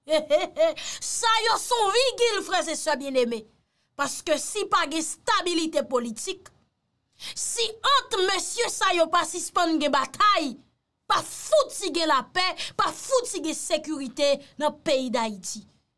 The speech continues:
Se pa pou san rezon, ansyen prezidan Jovenel Moïse, demen si Dye vle, pral fè trannsenk mwa depi yo asasine, li te di, kidnapin,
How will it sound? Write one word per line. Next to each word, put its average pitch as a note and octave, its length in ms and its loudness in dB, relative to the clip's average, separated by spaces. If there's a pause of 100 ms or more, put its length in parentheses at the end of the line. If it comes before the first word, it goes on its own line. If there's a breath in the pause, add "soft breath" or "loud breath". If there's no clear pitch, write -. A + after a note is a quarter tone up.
Se - 340 -2
pa F4 220 2
pou F#4+ 160 -2
san A4+ 220 0
rezon, G4 460 0
ansyen E4+ 440 0
prezidan G4+ 500 0
Jovenel F#4 400 2
Moïse, F#4 600 -2 (960)
demen G#4+ 500 0
si A4 220 -8
Dye E4 240 0
vle, G3+ 180 -10 (920)
pral F#4+ 360 2
fè - 320 -4 (640)
trannsenk B4 920 0
mwa C4 320 2 (460)
depi E4 360 0
yo F4 120 6 (180)
asasine, F4 840 0 (640)
li F4+ 160 0
te F4+ 200 2
di, A#3 320 -8 (260)
kidnapin, E4+ 800 -2